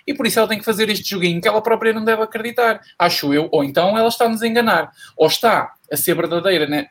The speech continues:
Quando diz que o, o Chega é um extremista do lado oposto ao Bloco, é, é, é meter o Chega e o Bloco dentro de, do, do mesmo extremismo, de lados opostos. Isto é grave,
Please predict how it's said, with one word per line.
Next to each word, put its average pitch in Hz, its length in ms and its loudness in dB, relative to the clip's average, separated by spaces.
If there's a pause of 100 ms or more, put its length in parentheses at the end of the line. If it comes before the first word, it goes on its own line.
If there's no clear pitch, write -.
(220)
Quando 156 240 0
diz 165 300 -2
que 156 340 -4 (840)
o, 147 360 0
o 156 40 -4
Chega 143 440 0 (160)
é 139 120 -2
um 147 100 -2
extremista 190 760 0
do 190 80 0
lado 165 220 4
oposto 160 400 -2
ao 143 100 4
Bloco, 165 600 2 (200)
é, 147 520 -2
é, - 20 2
é 143 60 0
meter 147 340 -8
o 156 60 -10
Chega 190 360 -2
e 208 60 -6
o 196 100 -8
Bloco 202 380 -2
dentro 180 460 -6 (280)
de, 147 300 2
do, 147 300 -4
do 151 120 -6
mesmo 165 420 -2
extremismo, 208 800 -6 (180)
de 143 80 -6
lados 143 280 -2
opostos. 226 560 2
Isto 131 200 -10
é 143 120 0
grave, 151 360 2